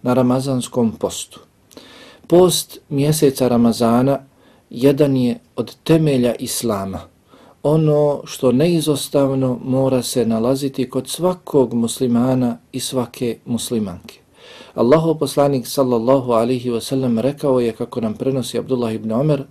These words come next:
radijallahu anhuma, rekao je: „Bunijel islamu ala hams.” Islam je sagrađen na pet temelja. Islam je sagrađen, stoji i opstoji na pet temelja.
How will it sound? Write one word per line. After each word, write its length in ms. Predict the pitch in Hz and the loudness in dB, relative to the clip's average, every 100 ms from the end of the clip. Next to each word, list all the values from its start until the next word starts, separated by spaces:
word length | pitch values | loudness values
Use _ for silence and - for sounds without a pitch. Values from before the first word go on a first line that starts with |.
| - | -12
radijallahu 540 | 113 117 110 120 107 | -6 -4 -2 -2 -4
anhuma, 540 | 104 110 107 139 156 156 - - - - - - - - | -6 -8 -2 0 0 -2 -16 -20 -20 -20 -20 -20 -10 -2
rekao 420 | 143 156 175 160 | 0 2 2 4
je: 200 | 147 127 | 2 0
„Bunijel 560 | 127 147 180 170 139 - | -2 0 2 2 -2 -2
islamu 640 | 135 - 135 135 156 139 | -4 -2 0 2 2 0
ala 220 | 127 135 135 | 0 0 -2
hams.” 600 | - 180 120 - - - _ _ | -2 -2 -2 -6 -10 -14 _ _
Islam 600 | 165 175 - 190 180 160 | -4 -2 0 0 0 2
je 180 | 156 139 - | 0 0 -4
sagrađen 1080 | - - 147 151 156 156 147 120 143 123 101 - _ - | -8 0 2 4 4 6 4 4 4 4 0 -8 _ -6
na 140 | 123 - | -6 -2
pet 240 | 151 156 - | 0 0 0
temelja. 460 | 160 147 104 78 - _ - | 4 4 2 -4 -14 _ -12
Islam 340 | 123 135 117 | -4 0 0
je 60 | 110 | 0
sagrađen, 680 | - 156 180 185 185 170 156 - _ _ _ | 0 2 2 2 2 -2 -4 -12 _ _ _
stoji 680 | - - 143 156 170 156 - | -8 -2 4 6 4 0 -6
i 120 | 131 | -6
opstoji 580 | 123 147 156 - 175 156 | -2 -2 -2 -2 0 0
na 120 | 123 | -2
pet 360 | - 151 165 - | -2 0 0 4
temelja. 440 | 214 185 120 98 | 6 6 2 -2